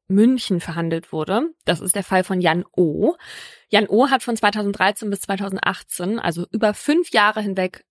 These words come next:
Mädchen und junge Frauen angeschrieben, die online über Kleinanzeigen nach einem Minijob gesucht haben.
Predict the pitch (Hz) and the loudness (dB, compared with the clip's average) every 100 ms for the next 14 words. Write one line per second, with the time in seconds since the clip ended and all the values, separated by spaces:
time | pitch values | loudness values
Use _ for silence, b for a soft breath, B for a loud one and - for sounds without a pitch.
0 | _ 190 233 - 277 254 214 262 - - | _ 0 0 0 -2 2 2 2 -2 -2
1 | 208 202 - 185 175 - 160 160 - - | 0 0 0 0 0 -2 -6 -4 -8 -8
2 | 180 190 311 - _ _ - - 214 208 | -6 -4 -6 -8 _ _ -2 2 4 4
3 | 196 190 - 196 196 196 202 196 190 185 | 4 0 0 -2 0 -2 0 0 0 -2
4 | 185 180 180 175 170 175 - 220 233 - | -4 -8 -8 -6 -4 -4 2 4 4 2
5 | - - - 165 160 - - - - - | -8 -10 -14 -14 -14 -12 -8 -8 -8 -14